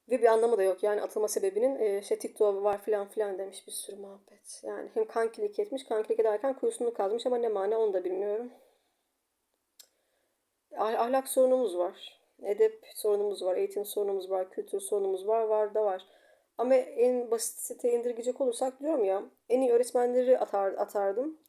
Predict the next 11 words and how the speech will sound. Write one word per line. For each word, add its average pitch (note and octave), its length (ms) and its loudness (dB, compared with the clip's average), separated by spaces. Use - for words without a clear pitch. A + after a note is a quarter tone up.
okullara. F#3+ 640 -2
Öğretmenler A#3+ 580 2
de G#3+ 60 -2
öğrencilerden, G3+ 600 0
öğrenci A3 460 0
de A3+ 60 4
öğretmenden G3+ 480 -2
şikayetçi A3 520 -4
olabilirdim G#3 480 2
ama C4 140 6
edebiyle, G3 540 -2